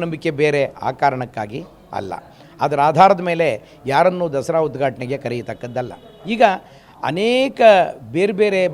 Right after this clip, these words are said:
ಭಾಷೆಯ ಗಾಯಕರು ಬಂದು ಆಡ್ತಾರೆ, ಅವರನ್ನು ನಾವು ಕರೆದು ಅವರಿಗೆ ಹಣ ಕೊಟ್ಟು ಹಾಡಿಸ್ತೀವಿ. ಅದರಲ್ಲಿ ಮುಸಲ್ಮಾನರು ಇರ್ತಾರೆ, ಯೇಸುದಾಸ್ ಅಂತ ಕ್ರಿಶ್ಚಿಯನ್ರು ಇರ್ತಾರೆ, ಹಿಂದೂಗಳು ಇರ್ತಾರೆ. ಆ ಆಧಾರದ ಮೇಲೆ ಅವ್ರನ್ನ ಕರೆಯೋದಿಲ್ಲ. ಅವರು ಪ್ರಸಿದ್ಧ ಗಾಯಕರು ಅನ್ನೋ ಕಾರಣಕ್ಕೆ ಕರಿತೀವಿ, ಪ್ರಸಿದ್ಧ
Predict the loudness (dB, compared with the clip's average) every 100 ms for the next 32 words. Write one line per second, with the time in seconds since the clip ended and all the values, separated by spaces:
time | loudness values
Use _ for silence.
0 | 0 0 0 -2 2 0 0 -4 -6 -4
1 | 0 0 -2 -10 -10 -16 -20 _ -20 -20
2 | _ _ -2 -2 0 2 4 4 6 4
3 | 4 0 -2 -10 _ -4 -2 0 0 0
4 | 0 0 2 2 0 -8 -14 -14 -18 -20
5 | -20 -20 -20 -20 -20 -20 -20 -18 -4 0
6 | 2 2 2 0 0 0 0 -4 -6 -2
7 | 0 -2 -4 -4 -4 -4 0 0 0 -6
8 | -6 -6 -6 -2 -2 -2 -6 -4 -2 -4
9 | -6 -8 -6 -4 -2 -2 -4 -6 -8 -8
10 | -10 -20 -16 0 2 4 4 8 8 6
11 | 2 4 2 2 -2 -2 -2 -2 -2 -2
12 | -6 -10 -10 -8 -6 -2 0 0 4 4
13 | 4 4 4 2 -4 -6 -6 -12 -20 -20
14 | -20 -20 -20 -18 -4 -4 -4 -2